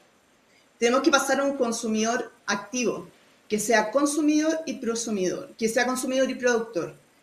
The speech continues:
Y también, por último, mejorar la resiliencia de las redes, porque si el cambio climático está haciendo cambiar lo que vemos hoy en día en el medio ambiente, de que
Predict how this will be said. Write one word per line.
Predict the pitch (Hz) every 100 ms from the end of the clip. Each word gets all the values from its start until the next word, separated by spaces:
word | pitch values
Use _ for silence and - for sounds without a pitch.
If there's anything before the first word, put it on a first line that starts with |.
| -
Y | 220
también, | 208 208 247 294
por | 294 262
último, | 302 302 311 330 359 - - _ -
mejorar | 214 - 233 269
la | 277
resiliencia | 277 254 220 202 233 285 311 277
de |
las | 262 240
redes, | 214 180 170 - _ _ _ _ _ _
porque | 247 247 247 240 214 214 - _ _
si | - - 220 -
el | 226 226
cambio | 269 277
climático | 285 254 254 262 294 277
está | - 269
haciendo | 285 269 254
cambiar | 226 196 208 240 262 - -
lo | 226
que | 220
vemos | 226 233 240
hoy | 233 226
en | 214
día | 196 226 226 220 214
en | 214 208
el | 202
medio | 202 202
ambiente, | 196 185 175 - - _ _ _
de | 208 220 214 214
que | 208 202 -